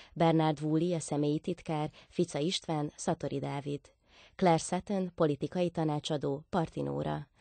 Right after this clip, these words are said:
Kumranisztán nagykövete, Némedi Árpád, Marton Róbert. Alkotók. Magyar szöveg, Faragó Zsuzsa és Ugrai István. Zene, Zságer Varga Ákos és Némedi Árpád.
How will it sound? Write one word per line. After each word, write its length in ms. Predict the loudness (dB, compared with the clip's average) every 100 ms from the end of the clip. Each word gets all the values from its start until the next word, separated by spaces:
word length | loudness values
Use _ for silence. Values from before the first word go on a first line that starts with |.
| -20 -2
Kumranisztán 680 | 4 6 6 4 0 -2 0
nagykövete, 640 | -2 -2 -2 -2 -4 -8 -4
Némedi 420 | 0 0 0 -2
Árpád, 500 | -4 -6 -6 -8 -8 _ -4
Marton 420 | -2 -2 -6 -8
Róbert. 640 | -6 -6 -6 -8 -12 -20 _ _ _ -20 -6
Alkotók. 720 | 2 2 2 -4 -4 -6 -8 -20 _ _
Magyar 320 | 4 6 4
szöveg, 400 | 2 0 0 -4
Faragó 460 | 0 2 2 2 0
Zsuzsa 340 | 0 0 -2
és 180 | -2 -4
Ugrai 400 | -2 -4 -4 -4
István. 540 | -4 -4 -6 -6 -6 -8 -16 -6
Zene, 400 | 2 4 4 2
Zságer 400 | 0 0 2 -2
Varga 280 | 0 -2 0
Ákos 440 | -2 -2 -2 -4
és 200 | -2 -2
Némedi 400 | 0 0 0 -2
Árpád. 540 | -6 -6 -8 -8 -8